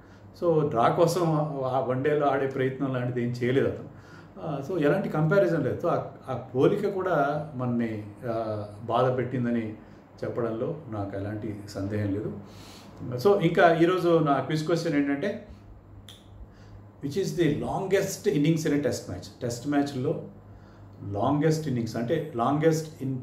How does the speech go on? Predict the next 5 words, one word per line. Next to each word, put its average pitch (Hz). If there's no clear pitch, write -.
terms 147
of, 151
uh, 104
deliveries 135
faced -